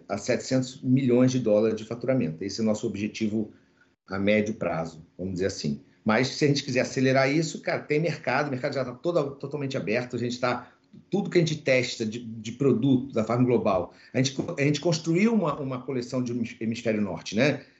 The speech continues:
Que, e aí fez tal qual pra Europa. A gente sabe até que se mu-, mudar alguma coisa pra Europa,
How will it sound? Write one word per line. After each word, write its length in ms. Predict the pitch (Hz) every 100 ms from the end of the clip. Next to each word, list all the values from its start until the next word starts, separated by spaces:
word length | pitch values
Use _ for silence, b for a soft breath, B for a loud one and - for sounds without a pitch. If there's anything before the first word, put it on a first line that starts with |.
| B
Que, 240 | - 151 - -
e 140 | 131
aí 240 | 127 156 165
fez 200 | 160 -
tal 240 | 196 208
qual 260 | 180 196 185
pra 80 |
Europa. 300 | 131 104 95
A 40 | 117
gente 120 | 131
sabe 180 | 175 170
até 220 | - 208
que 100 | -
se 260 | - - - - _
mu-, 260 | 156 160 160
mudar 240 | 143 151
alguma 240 | 196 202 170
coisa 160 | 156
pra 140 | 131 131
Europa, 480 | 127 165 - -